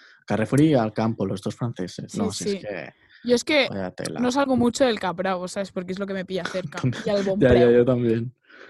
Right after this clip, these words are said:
Speaker 1: Yo
Speaker 2: Bonpreu
Speaker 1: también, sí, sí.
Speaker 2: también.
Speaker 1: Bonpreu, eh, que se está volviendo caro, también te tengo que decir.
Speaker 2: Te... sí, sí, eh,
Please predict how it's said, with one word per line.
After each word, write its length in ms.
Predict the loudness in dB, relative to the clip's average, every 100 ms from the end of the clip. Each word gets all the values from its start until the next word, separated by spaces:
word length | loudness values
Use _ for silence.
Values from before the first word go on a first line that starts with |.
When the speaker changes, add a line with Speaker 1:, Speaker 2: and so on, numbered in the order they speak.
| -20 _ _
Speaker 1:
Yo 80 | -8
Speaker 2:
Bonpreu 480 | -4 -2 0 2 0
Speaker 1:
también, 0 |
sí, 0 |
sí. 360 | -2 -4 -2 -2 -4 -10
Speaker 2:
también. 20 | _ _ _ _ _ -12
Speaker 1:
Bonpreu, 580 | -10 -4 0 2 2 -2
eh, 180 | -6 -6
que 80 | -10
se 80 | -8
está 140 | -4
volviendo 340 | 0 0 0 0
caro, 320 | 0 0 0
también 240 | -2 -4
te 60 | -4
tengo 180 | -4 -2 -2
que 60 |
decir. 360 | -2 -4 -6 -2
Speaker 2:
Te... 200 | 0 0 -2
sí, 240 | -2 -2
sí, 220 | 2 2 2 2
eh, 200 | 0